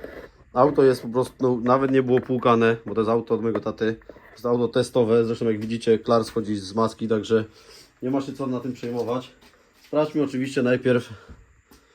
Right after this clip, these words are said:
faworyta, jak dla mnie, bo jest to oczywiście gąbka, którą sam używam. Wy-, wyciskamy tą gąbkę, żeby tak z niej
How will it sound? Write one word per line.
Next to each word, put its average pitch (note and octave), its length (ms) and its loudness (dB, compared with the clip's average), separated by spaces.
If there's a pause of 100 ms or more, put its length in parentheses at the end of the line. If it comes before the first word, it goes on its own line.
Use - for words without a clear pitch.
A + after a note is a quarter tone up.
(180)
faworyta, A#2+ 480 2
jak G#2+ 100 2
dla A2+ 120 2
mnie, A#2 340 0
bo G#2+ 120 -4
jest G#2+ 160 -8
to A#2+ 60 -8
oczywiście A2+ 400 -14
gąbka, A2 300 -10
którą A2+ 220 -10
sam B2+ 220 -12
używam. A#2+ 400 -8 (3750)
Wy-, B2+ 360 -8
wyciskamy C#3 440 0
tą B2+ 160 0
gąbkę, B2+ 480 2 (2500)
żeby A#2 220 -2
tak A2+ 180 0
z - 20 -8
niej A2+ 220 0